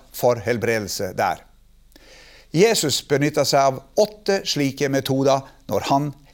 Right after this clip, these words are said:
helbreder syke. Når vi snakker om metoder, høres det ganske teknisk ut. «Ja», sier du, «jeg trodde syke ble helbredet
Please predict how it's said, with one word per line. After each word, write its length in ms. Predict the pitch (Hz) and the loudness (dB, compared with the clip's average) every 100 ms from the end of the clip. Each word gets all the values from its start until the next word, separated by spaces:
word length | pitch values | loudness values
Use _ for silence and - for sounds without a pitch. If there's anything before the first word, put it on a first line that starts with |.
| - - 113 | -20 -10 -2
helbreder 720 | 110 95 110 139 143 151 - - | 0 0 0 2 2 0 -4 -12
syke. 460 | - 147 117 - - _ _ _ _ _ _ - _ - - - _ 151 | -4 -2 -2 -6 -16 _ _ _ _ _ _ -20 _ -20 -20 -20 _ 0
Når 180 | 233 233 | 4 4
vi 80 | |
snakker 380 | 190 190 185 156 | 2 0 2 2
om 140 | 156 135 | 2 -2
metoder, 680 | - 135 143 143 147 110 85 - _ - | -2 0 0 2 2 2 0 -6 _ 2
høres 320 | 165 165 151 | 4 4 2
det 180 | 170 147 | 0 2
ganske 520 | 139 147 - 143 135 - - _ - | 2 2 0 2 2 0 -20 _ -4
teknisk 640 | - 240 - 120 101 - | -2 -2 -4 -4 -2 -4
ut. 300 | 90 76 - _ _ _ _ _ _ _ 113 | -6 -10 -18 _ _ _ _ _ _ _ 2
«Ja», 240 | 143 151 | 4 4
sier 240 | - 139 127 | 2 0 2
du, 280 | 131 123 - _ _ - | 0 -2 -12 _ _ 0
«jeg 140 | 202 | 2
trodde 280 | 190 180 175 | 2 4 4
syke 400 | - 196 190 185 139 | 2 0 0 -2 0
ble 140 | 139 | 0
helbredet 480 | 147 139 156 156 | 2 2 2 2